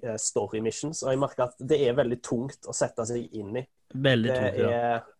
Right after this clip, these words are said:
Speaker 1: eh, jeg begynner å få litt teken på det nå, men, eh, det, det krever litt enn det som jeg har, er vant med tidligere. For, eh, jeg har liksom, eh, s-, innbilt meg at det var litt sånn som med dogfights og som var i Battlefront, for eksempel.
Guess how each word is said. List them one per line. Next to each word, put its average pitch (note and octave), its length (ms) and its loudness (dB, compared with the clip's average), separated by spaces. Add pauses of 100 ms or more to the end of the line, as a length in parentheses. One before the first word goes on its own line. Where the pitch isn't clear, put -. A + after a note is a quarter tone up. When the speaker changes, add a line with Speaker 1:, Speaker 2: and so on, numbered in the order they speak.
(540)
Speaker 1:
eh, C3 140 -2 (260)
jeg D3+ 320 4
begynner C#3+ 240 6
å - 60 -12
få D#3 160 6
litt C3+ 180 -2 (160)
teken A#2 400 2
på B2 140 4
det A#2 80 0
nå, C3+ 80 6 (340)
men, C#3 240 4
eh, B2+ 460 4 (340)
det, C#3+ 140 0 (180)
det D3 80 -2
krever A#2 460 0
litt - 320 -6 (260)
enn D3+ 160 -2
det - 160 2
som D#3+ 160 -4
jeg D3 140 2
har, C3 180 4
er C3 80 0
vant A2+ 160 0
med A#2 140 -4
tidligere. A2 420 0 (880)
For, C#3+ 240 2
eh, C#3+ 220 0
jeg C#3+ 100 4
har D#3 140 6
liksom, B2+ 240 2 (340)
eh, C#3 140 -8 (340)
s-, - 300 -6 (260)
innbilt A#2 400 -2
meg C3 160 -2
at C#3 80 -4
det B2+ 80 2
var B2 80 2
litt B2+ 160 -4
sånn B2+ 160 -2
som B2+ 240 -4
med A#2 400 -2
dogfights A#2 640 0
og - 80 -2
som B2+ 140 0
var A#2 100 2
i B2 160 -2
Battlefront, A2+ 640 -4
for - 80 -6
eksempel. B2 320 -4